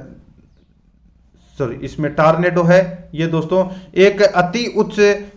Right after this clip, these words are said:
समुद्री लहर है ये, ठीक है, एक तूफान आता है। तो इसमें right answer हो जाएगा इसमें सी number option बिल्कुल सही। आगे देखिए,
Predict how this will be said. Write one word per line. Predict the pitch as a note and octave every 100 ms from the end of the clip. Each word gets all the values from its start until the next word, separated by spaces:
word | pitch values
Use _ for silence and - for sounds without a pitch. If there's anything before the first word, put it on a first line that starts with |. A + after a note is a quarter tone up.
| -
समुद्री | F#3+ F#3 G#3 A#3+ A#3
लहर | E3 D#3 C3+
है | C#3
ये, | A#2+ A2 G#2+ G#2+
ठीक | A2 G3
है, | D#3 - -
एक | D3 C#3
तूफान | E3+ E3+ F3 E3+
आता | C#3 C3
है। | A2 - - -
तो | C#3
इसमें | C3+ D3+
right | D3 E3+
answer | E3 E3 E3
हो |
जाएगा | E3 E3+ E3+
इसमें | E3 E3+ E3+ E3+ - -
सी | -
number | D#3 D#3 D#3
option | D3+ D#3 D3+
बिल्कुल | B2+ - A#2
सही। | A#2 A2+
आगे | C#3 F#3+
देखिए, | G3 G3 D#3+ -